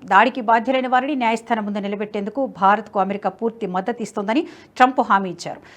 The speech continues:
రష్యా అధ్యక్షుడు వ్లాదిమిర్ పుతిన్ కూడా ఖండిస్తూ ఈ దాడిని క్రూరమైన నేరంగా అభివర్ణించి దీనికి ఎలాంటి సమర్థన లేదన్నారు. దాడికి బాధ్యులైన వారు తగిన శిక్షణ ఎదుర్కొంటారని హెచ్చరించారు.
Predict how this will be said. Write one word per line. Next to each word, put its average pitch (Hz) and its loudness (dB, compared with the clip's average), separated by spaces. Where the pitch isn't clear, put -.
రష్యా 247 6
అధ్యక్షుడు 254 2
వ్లాదిమిర్ 226 4
పుతిన్ 240 -4
కూడా 220 0
ఖండిస్తూ 247 -4
ఈ 254 -2
దాడిని 196 4
క్రూరమైన 233 -2
నేరంగా 202 -2
అభివర్ణించి 208 -6
దీనికి 302 4
ఎలాంటి 262 4
సమర్థన 220 -2
లేదన్నారు. 165 -6
దాడికి 214 2
బాధ్యులైన 202 -2
వారు 202 0
తగిన 196 -4
శిక్షణ 196 -10
ఎదుర్కొంటారని 208 -4
హెచ్చరించారు. 170 -12